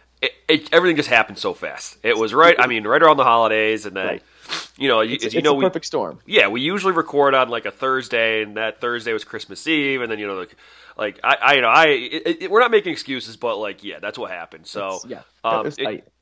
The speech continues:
Speaker 1: it just didn't work out. So we're gonna kinda do today a quick wrap-up of Tayshia's season. She, she deserves that.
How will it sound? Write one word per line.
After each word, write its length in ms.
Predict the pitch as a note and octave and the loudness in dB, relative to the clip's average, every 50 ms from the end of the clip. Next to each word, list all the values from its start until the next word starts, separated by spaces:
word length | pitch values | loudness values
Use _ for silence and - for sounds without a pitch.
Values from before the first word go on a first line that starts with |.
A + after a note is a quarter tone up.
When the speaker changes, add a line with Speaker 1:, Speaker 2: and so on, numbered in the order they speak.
| _ - | _ -8
Speaker 1:
it 120 | D3+ D3 - | -8 -8 -6
just 280 | - F3+ F3 E3+ - - | -2 -2 -2 -2 -2 -6
didn't 240 | D#3 D3 C3 A#2 A#2 | -6 -6 -6 -8 -8
work 240 | A2 G#2+ G2+ - F#2 | -8 -8 -8 -8 -10
out. 280 | F2 E2+ E2 E2 - - | -12 -12 -12 -14 -16 -12
So 260 | - G#2 G2 G2 F#2+ F#2 | -10 -8 -6 -6 -6 -8
we're 160 | G2 C3 C#3 | -8 -8 -4
gonna 180 | F3 G3 G#3+ G#3+ | -4 -2 -4 -2
kinda 300 | - G3 F3 E3 D3+ D3 | -2 0 0 0 0 -4
do 400 | A#2 C3+ C3+ C3+ C3 B2+ B2+ A#2+ | -6 -6 -8 -6 -6 -8 -8 -10
today 500 | - - C3 B2 A#2+ A#2 A2+ A2+ A2 G#2+ _ _ _ _ _ _ _ - | -12 -10 -6 -4 -4 -4 -4 -4 -6 -8 _ _ _ _ _ _ _ -10
a 60 | A2+ A2+ - - | -10 -10 -10 -12
quick 300 | - - - B3 C4 - | -16 -8 -6 -6 -4 0
wrap-up 380 | F3 F3+ E3+ D3+ - D3+ - | 2 2 2 2 0 -6 -14
of 100 | D3+ D3 | -14 -14
Tayshia's 380 | - C#3+ C3 A2+ A2 - A2 - | -8 -6 -6 -6 -6 -10 -14 -16
season. 400 | - G2 F2+ E2 F#2+ G2+ A#2 _ _ _ | -16 -16 -16 -14 -16 -16 -16 _ _ _
She, 240 | - - A#2+ A#2+ A#2+ | -16 -12 -12 -10 -10
she 200 | A#2 - B2 A#2+ | -10 -12 -14 -12
deserves 340 | B2 A#2+ A2+ A2 G#2 F#2+ F2 | -12 -8 -8 -8 -8 -8 -10
that. 240 | G2 F#2 F#2+ G#2 | -12 -10 -10 -10